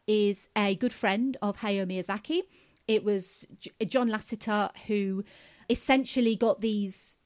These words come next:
Disney dubs done in the first place and, and got Disney involved in the distribution of these movies. Um, and the Toy Story three cameo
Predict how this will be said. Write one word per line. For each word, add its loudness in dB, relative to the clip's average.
Disney 2
dubs 0
done 2
in 0
the -2
first 0
place -4
and, -2
and -2
got -2
Disney 0
involved 0
in -2
the -6
distribution -6
of -2
these -4
movies. -2
Um, 4
and 8
the 2
Toy 2
Story 2
three -2
cameo 0